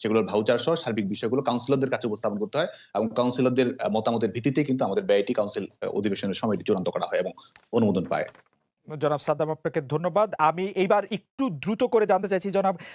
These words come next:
Speaker 2: আম, আহ, জনাব নূর, যে অভিযোগ আসলে জনাব সাদ্দাম হোসেন তুললেন, সেই অভিযোগটা কিন্তু অনেকটা এরকম এবং আমাদের রিসার্চ টিমও কিন্তু এরকম অভিযোগ করছে। দলের আয় ব্যয়ের হিসাব স্বচ্ছতা নিয়ে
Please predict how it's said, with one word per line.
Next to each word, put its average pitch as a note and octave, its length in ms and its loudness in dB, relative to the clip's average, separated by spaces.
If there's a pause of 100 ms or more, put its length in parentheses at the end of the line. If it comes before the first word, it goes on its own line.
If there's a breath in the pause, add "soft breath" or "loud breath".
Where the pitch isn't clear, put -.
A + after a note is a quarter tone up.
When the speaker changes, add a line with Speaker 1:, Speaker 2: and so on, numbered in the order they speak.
(100)
Speaker 2:
আম, E3+ 360 4
আহ, D#3+ 880 2
জনাব E3 220 2
নূর, G#3+ 520 0 (120)
যে G3+ 400 4
অভিযোগ A3 420 2
আসলে A3+ 220 0
জনাব G#3+ 180 2
সাদ্দাম F#3+ 260 2
হোসেন G#3+ 200 -2 (120)
তুললেন, A3 420 0
সেই F#3+ 200 2
অভিযোগটা F#3 460 0
কিন্তু G3 240 -2
অনেকটা F#3 340 0
এরকম B3+ 380 4
এবং F3+ 140 4
আমাদের F3+ 340 4
রিসার্চ F#3+ 320 -2
টিমও F#3 180 -4
কিন্তু F3+ 200 -2
এরকম F3 200 0
অভিযোগ E3+ 220 0
করছে। F3 320 -2
দলের E3 360 2
আয় F#3 440 4
ব্যয়ের G#3+ 300 4
হিসাব F#3+ 400 -2
স্বচ্ছতা A3 640 0
নিয়ে E3 260 0